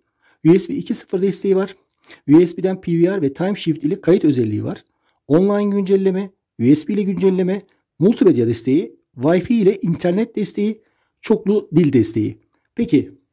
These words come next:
e, genelde soruluyor. Bu Wi-Fi ne işe yarıyor?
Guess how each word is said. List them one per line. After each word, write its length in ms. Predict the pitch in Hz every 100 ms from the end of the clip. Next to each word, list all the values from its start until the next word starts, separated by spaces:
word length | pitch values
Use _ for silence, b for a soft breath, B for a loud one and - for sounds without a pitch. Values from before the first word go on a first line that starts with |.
| _ _ _ _
e, 300 | 147 147 143
genelde 440 | - 214 214 175
soruluyor. 420 | - 196 175 117 110 _ _ _ _ _ _ _ _ _ -
Bu 80 |
Wi-Fi 380 | 302 208 202 196
ne 120 | 185
işe 180 | 180 -
yarıyor? 240 | 101 95